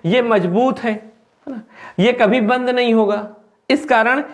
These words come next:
इसके चेक की हमेशा कीमत बनी रहेगी।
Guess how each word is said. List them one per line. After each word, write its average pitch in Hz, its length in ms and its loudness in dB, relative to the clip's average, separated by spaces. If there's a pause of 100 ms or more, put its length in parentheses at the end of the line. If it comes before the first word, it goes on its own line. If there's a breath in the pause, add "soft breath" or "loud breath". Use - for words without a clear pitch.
(200 loud breath)
इसके 254 360 0
चेक 233 280 -2
की 233 140 -2
हमेशा 202 380 0
कीमत 190 300 0
बनी 156 240 0
रहेगी। 120 400 -6